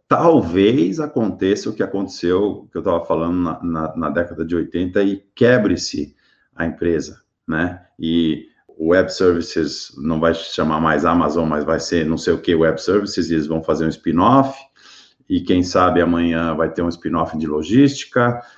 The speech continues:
e aí um outro de e-commerce, porque vai ficar tão grande que talvez seja mais eficiente você quebrar, né? E uma oferecer serviço pra outra, mas você quebrar ela serem independentes. Talvez isso possa acontecer,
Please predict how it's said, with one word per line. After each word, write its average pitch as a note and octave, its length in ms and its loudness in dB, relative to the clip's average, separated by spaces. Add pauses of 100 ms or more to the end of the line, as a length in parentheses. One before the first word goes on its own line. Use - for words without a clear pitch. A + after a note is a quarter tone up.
(120)
e F2+ 140 0
aí F2 180 4
um F2 160 0
outro F2 240 -4
de E2 120 -6
e-commerce, A2+ 520 2
porque - 280 -8
vai F2+ 100 -2
ficar - 220 -4
tão A2 260 2
grande G#2+ 380 2
que - 80 -20
talvez F#2+ 260 -2
seja F#2+ 220 -6
mais F#2 200 -2
eficiente F2+ 520 -6
você F#2 420 -4 (400)
quebrar, F2+ 580 0
né? F2 320 -4 (220)
E E2+ 240 0
uma F#2+ 180 2
oferecer E2 360 -4
serviço D#2+ 340 -6
pra G2+ 140 2
outra, G#2+ 280 4
mas A2+ 220 2
você G#2+ 240 -4
quebrar F#2 460 2
ela G2 160 2
serem G2 320 0
independentes. G2+ 680 2
Talvez F#2+ 460 2
isso A#2 180 -2
possa B2+ 220 -4
acontecer, C3 420 -2